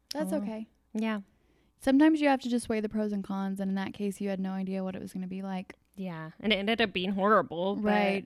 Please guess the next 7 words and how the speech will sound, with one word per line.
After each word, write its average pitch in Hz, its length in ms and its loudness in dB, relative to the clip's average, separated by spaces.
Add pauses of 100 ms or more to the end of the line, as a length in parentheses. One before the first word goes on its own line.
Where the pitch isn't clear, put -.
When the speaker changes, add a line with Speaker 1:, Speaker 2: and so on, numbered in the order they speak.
(100)
Speaker 2:
you 202 120 -10
know, 175 200 -12 (280)
I 185 40 -6
don't 175 140 -6
know. 165 100 -12 (320)
Anyway, 262 300 6 (540)
um, 247 300 6